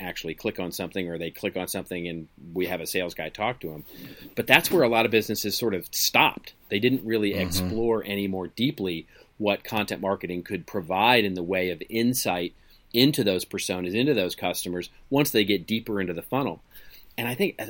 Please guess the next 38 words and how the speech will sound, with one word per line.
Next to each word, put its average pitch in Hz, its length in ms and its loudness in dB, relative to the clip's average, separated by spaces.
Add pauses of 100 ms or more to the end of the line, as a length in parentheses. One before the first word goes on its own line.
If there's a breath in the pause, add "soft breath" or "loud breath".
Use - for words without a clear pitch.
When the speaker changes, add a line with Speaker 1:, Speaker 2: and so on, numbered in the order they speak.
Speaker 1:
a 98 80 -8
lot 120 260 4
of 139 80 2
it, 117 140 2
you 123 80 0
know, 104 220 4
I 110 80 -2
mean, 107 160 2
we, 110 280 0
we 110 120 -4
came 117 240 -2
up 117 140 -4
with 120 100 -4
this, 117 180 -2
you 117 120 -4
and 120 80 0
I 120 120 2
were 123 180 -6
talking 123 300 -4
about 117 220 -6
this 123 180 -2
at 120 160 -4
the 117 280 2
executive 143 520 -2
forum, 90 280 -2
you 98 60 0
know, 110 120 0
the 104 120 -2
whole, 113 380 4 (320 soft breath)
this, - 240 -2 (220 soft breath)
you 113 100 0
know, 98 60 2
the 98 120 0 (300)
culture 127 340 4
eats 120 240 0
strategy 110 480 4
for 104 140 -4
breakfast, 120 600 -4